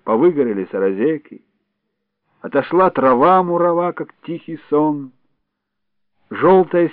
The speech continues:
степь снова стала жёлтой. Накалялся воздух, день ото дня приближалась жаркая пора.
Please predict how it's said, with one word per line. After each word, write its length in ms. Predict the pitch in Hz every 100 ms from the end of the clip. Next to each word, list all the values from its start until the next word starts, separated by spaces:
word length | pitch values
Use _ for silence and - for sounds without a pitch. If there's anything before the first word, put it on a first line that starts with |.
| -
степь 540 | _ - 180 190 - - - _ _ _
снова 380 | 98 139 160 151 -
стала 340 | 107 104 95
жёлтой. 640 | 85 92 92 - 82 76 _ - -
Накалялся 580 | - - 170 220 208 185
воздух, 800 | 156 175 185 147 143 147 - -
день 320 | 87 92 160 147
ото 180 | 139
дня 460 | 110 107 311 349 311 _ _ _ _ _ _
приближалась 760 | 113 120 120 123 143 175 151 110
жаркая 500 | 92 151 156 - 139
пора. 640 | 131 - 98 92 90 87